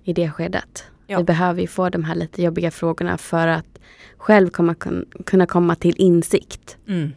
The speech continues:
Speaker 1: och kunna röra oss framåt.
Speaker 2: Ja, ja, men verkligen. Och sen måste man ju någonstans vara mottaglig själv. Jag kan
Speaker 1: Mm.
Speaker 2: ofta tänka tillbaka på många, liksom, situationer eller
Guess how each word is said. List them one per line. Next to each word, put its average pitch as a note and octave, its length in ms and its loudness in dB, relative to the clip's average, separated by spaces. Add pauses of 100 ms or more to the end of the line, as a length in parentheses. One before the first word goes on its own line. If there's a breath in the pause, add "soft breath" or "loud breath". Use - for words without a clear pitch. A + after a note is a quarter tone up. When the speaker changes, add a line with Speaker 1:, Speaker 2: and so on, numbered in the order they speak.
Speaker 1:
och F3 180 -4
kunna F3 260 2
röra - 240 -2
oss - 140 -10
framåt. - 540 -12 (260)
Speaker 2:
Ja, F3 260 0 (200)
ja, F#3+ 140 -8
men F3 160 -4
verkligen. E3 640 -6 (300 soft breath)
Och - 200 -12
sen E3 220 0
måste - 400 -6
man F#3 180 -2
ju E3+ 120 -4
någonstans E3+ 1000 -6 (1300 loud breath)
vara E3+ 200 -2
mottaglig E3+ 920 -4
själv. - 420 -2 (100)
Jag D#3+ 160 -4
kan F3+ 100 0
Speaker 1:
Mm. D#3+ 100 0
Speaker 2:
ofta - 340 -10
tänka D#3+ 360 -10
tillbaka D#3+ 500 -4
på E3 120 -8
många, E3 480 -6
liksom, E3+ 340 -10
situationer E3+ 1120 -4
eller E3 420 -8